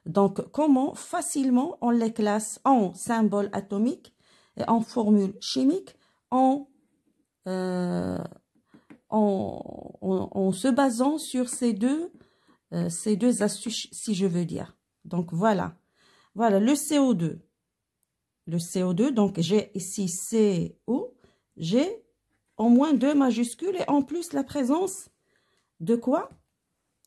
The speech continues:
Des nombres. Voilà, des indices. Donc, pour C O deux, c'est une formule chimique. Donc, je dois l'écrire ici, C O deux. H deux, voilà la condition,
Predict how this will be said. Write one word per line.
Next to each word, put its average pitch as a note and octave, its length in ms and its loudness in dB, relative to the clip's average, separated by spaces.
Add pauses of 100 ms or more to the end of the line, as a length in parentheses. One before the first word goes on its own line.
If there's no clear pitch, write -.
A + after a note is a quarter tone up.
(120)
Des G3 220 2
nombres. C#4 420 2 (160)
Voilà, G#3 320 -2
des G3 220 0
indices. F3+ 420 0
Donc, F3+ 240 -2
pour F3 220 -8
C - 180 -2
O B3+ 140 2
deux, F4+ 340 -2 (400)
c'est - 320 -6
une C4+ 340 4
formule A3+ 380 -2
chimique. E3+ 580 -6
Donc, F#3+ 200 -4
je D3 100 -6
dois G3+ 140 -2
l'écrire G#3+ 360 -4
ici, A3+ 400 -4 (280)
C - 220 -8
O F3 140 0
deux. E3 200 -8 (500)
H C#4 380 0
deux, G#3+ 340 2 (280)
voilà A#3+ 340 0
la B3 100 2
condition, G#3 640 -2